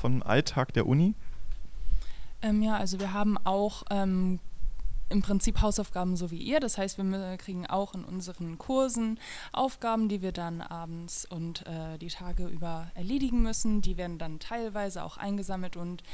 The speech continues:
Speaker 2: sind auch teilweise leider notwendig, um später zu den Prüfungen überhaupt, äh, sich anmelden zu können. Äh, genau, die werden dann aber auch intensiv korrigiert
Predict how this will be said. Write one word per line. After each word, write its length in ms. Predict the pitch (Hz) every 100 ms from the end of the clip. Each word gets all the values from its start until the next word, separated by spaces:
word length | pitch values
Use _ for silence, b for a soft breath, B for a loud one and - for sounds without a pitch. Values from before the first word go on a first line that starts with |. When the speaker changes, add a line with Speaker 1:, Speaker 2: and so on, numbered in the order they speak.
| B B B B B
Speaker 2:
sind 260 | - 269
auch 160 | 226 220
teilweise 520 | - 233 220 226 208
leider 280 | 208 202 208
notwendig, 540 | 202 208 196 196 190
um 240 | 190 185 185
später 380 | - 202 190 180
zu 200 | - 165
den 160 | 160
Prüfungen 540 | 170 330 370 - 202 196
überhaupt, 540 | 175 180 185 185 - -
äh, 420 | 190 185 180 175
sich 220 | 175 202 -
anmelden 300 | 175 170 160
zu 120 | 180
können. 400 | - 185 202 302 - - - - - - - -
Äh, 220 | 208 202
genau, 320 | 196 196 180
die 140 | 185
werden 200 | 208 233
dann 140 | 220 196
aber 300 | 196 196 175
auch 200 | 185 185
intensiv 520 | 202 202 196 180 185
korrigiert 720 | - 185 175 165 226 233 220